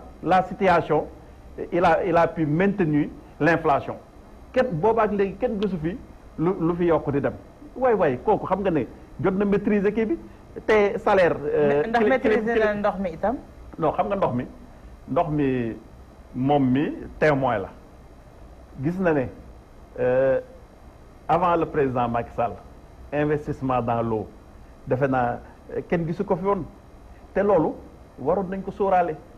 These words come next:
Speaker 1: Xam nga Dakar, yaa ko wax léegi, concentration bi, exode rural bi, ñëpp fii la ñuy ñëw. Day màgg, n'est-ce pas? Construction yi di jëm kaw.
Speaker 2: Mais
Speaker 1: Du
Speaker 2: gouverner
Speaker 1: dëgg.
Speaker 2: comme je dis, c'est prévoir.
Speaker 1: Gouverner,
Speaker 2: Te
Speaker 1: c'est
Speaker 2: Dakar
Speaker 1: pré-,
Speaker 2: mooy vitrine
Speaker 1: c'est,
Speaker 2: u
Speaker 1: c'est
Speaker 2: Sénégal,
Speaker 1: prévoir.
Speaker 2: mooy capitale bi.
Speaker 1: Voilà, c'est prévoir.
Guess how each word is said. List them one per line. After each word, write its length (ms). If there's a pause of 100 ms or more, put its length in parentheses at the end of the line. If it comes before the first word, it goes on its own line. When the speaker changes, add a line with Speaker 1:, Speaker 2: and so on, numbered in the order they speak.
(160)
Speaker 1:
Xam 100
nga 100
Dakar, 340
yaa 140
ko 100
wax 120
léegi, 240 (160)
concentration 760
bi, 800
exode 320
rural 280
bi, 100
ñëpp 300
fii 100
la 80
ñuy 120
ñëw. 140 (840)
Day 200
màgg, 320 (640)
n'est-ce 180
pas? 180
Construction 640
yi 80
di 180
jëm 240
kaw. 220 (640)
Speaker 2:
Mais 120
Speaker 1:
Du 60
Speaker 2:
gouverner 280 (100)
Speaker 1:
dëgg. 40
Speaker 2:
comme 220
je 140
dis, 260
c'est 140
prévoir. 220 (180)
Speaker 1:
Gouverner, 100
Speaker 2:
Te 60
Speaker 1:
c'est 60 (120)
Speaker 2:
Dakar 180
Speaker 1:
pré-, 60
Speaker 2:
mooy 200
vitrine 420
Speaker 1:
c'est, 60
Speaker 2:
u 80
Speaker 1:
c'est 80
Speaker 2:
Sénégal, 140
Speaker 1:
prévoir. 360
Speaker 2:
mooy 140
capitale 360
bi. 60
Speaker 1:
Voilà, 320
c'est 100
prévoir. 440